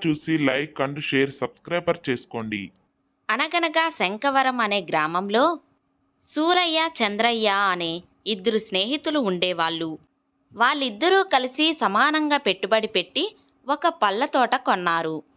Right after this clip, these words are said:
Speaker 2: సూరయ్యకు తోట పని అస్సలు చేత కాదు. ఏ పని చేయకుండా గుళ్ళు గోపురాలు అంటూ దైవం మీద భారమేసి రోజులు గడుపుతూ ఉండేవాడు.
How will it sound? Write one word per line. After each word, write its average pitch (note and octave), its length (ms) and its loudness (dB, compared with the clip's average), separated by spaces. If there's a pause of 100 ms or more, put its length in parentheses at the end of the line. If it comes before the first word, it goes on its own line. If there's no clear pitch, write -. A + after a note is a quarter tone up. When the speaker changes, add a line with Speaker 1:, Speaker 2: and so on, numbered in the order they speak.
(480)
Speaker 2:
సూరయ్యకు F#4 720 0
తోట C#4 340 2
పని B3+ 320 -2
అస్సలు C#4+ 480 0
చేత A#3+ 340 2
కాదు. E3 400 -2 (380)
ఏ G3 180 2
పని B3 340 0
చేయకుండా F3 800 0 (300)
గుళ్ళు D4+ 520 2
గోపురాలు F#3 500 2
అంటూ E3+ 440 0 (640)
దైవం C4 460 2
మీద D4 260 4
భారమేసి G#3+ 880 0 (240)
రోజులు D#4+ 340 2
గడుపుతూ A#3+ 520 0
ఉండేవాడు. E3 720 0